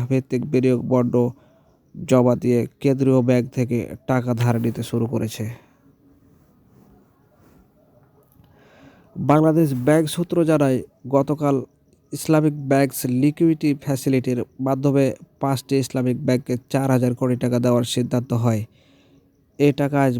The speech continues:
বুধবার ব্যাংকগুলোকে হিসাবে যুক্ত হবে। জানতে চাইলে বাংলাদেশের ব্যাংক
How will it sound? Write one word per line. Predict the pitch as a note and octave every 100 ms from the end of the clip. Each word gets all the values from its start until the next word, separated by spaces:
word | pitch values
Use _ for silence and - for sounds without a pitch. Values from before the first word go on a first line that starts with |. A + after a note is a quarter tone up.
| C#3
বুধবার | D3 C#3+ C#3 C3 C#3
ব্যাংকগুলোকে | C3+ C3 C#3 C3 B2 C3 B2+ A#2+
হিসাবে | B2+ C3 B2 B2+
যুক্ত | A#2+ - A#2+
হবে। | A#2 A2+ - - A#2+
জানতে | C3+ C3 C#3 B2+
চাইলে | C3 B2+ B2
বাংলাদেশের | B2+ B2+ A#2+ B2+ C#3
ব্যাংক | C#3+